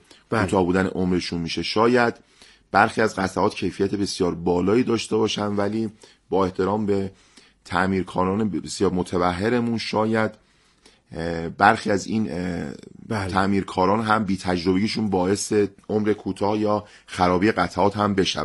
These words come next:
Speaker 1: این رو هم باید در نظر بگیریم. ولی علیه حال، فارغ از این موضوعات، باید عرض بکنم مطابق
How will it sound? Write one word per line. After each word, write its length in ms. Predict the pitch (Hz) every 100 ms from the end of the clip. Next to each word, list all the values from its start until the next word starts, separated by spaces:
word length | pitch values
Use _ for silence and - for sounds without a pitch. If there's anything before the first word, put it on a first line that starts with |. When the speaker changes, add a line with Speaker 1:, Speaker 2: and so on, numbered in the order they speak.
| -
Speaker 1:
این 120 | 110
رو 240 | 110 104
هم 120 | 98 95
باید 200 | 92 98
در 160 | 87
نظر 300 | 85 80 87
بگیریم. 320 | 73 - - _ - - - -
ولی 160 | 180
علیه 340 | 196 151 135 131
حال، 100 | 131
فارغ 380 | - 123 131 147
از 180 | 123
این 100 | 113
موضوعات، 600 | 107 107 101 87 107 131 127
باید 200 | 113 123
عرض 220 | 123 110
بکنم 420 | 113 - 117 117
مطابق 640 | 101 92 98 120 113 120